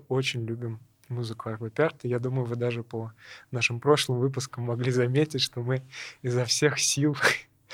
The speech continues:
к месту и не к месту иногда, а, вспоминали Арла Августовича. Вот, и теперь мы, а, уже н-, не имеем больше сил ждать и решили, а, сделать о нём выпуск. Вот. А,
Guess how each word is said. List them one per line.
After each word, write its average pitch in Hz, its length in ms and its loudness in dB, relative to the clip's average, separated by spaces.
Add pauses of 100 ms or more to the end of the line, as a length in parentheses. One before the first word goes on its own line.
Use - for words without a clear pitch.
к - 100 -4
месту 143 380 6
и 135 40 6
не 131 140 4
к - 100 -8
месту 131 580 -2
иногда, 120 600 -2 (400)
а, 139 160 -10
вспоминали 117 560 -4
Арла 117 340 -2
Августовича. 131 680 -6 (400)
Вот, 113 240 -6
и 120 40 -6
теперь 135 300 0
мы, 120 320 -2 (180)
а, 113 500 -8
уже 117 200 -4
н-, 117 220 -6 (240)
не 123 220 0
имеем 120 260 2
больше 113 260 -4
сил 113 220 -6
ждать 139 420 2
и 120 140 -10
решили, 117 480 -10 (500)
а, 127 100 -8
сделать 117 560 -4
о 117 120 -8
нём 117 420 -4
выпуск. - 600 -8 (680)
Вот. 113 340 -4 (400)
А, 120 380 -4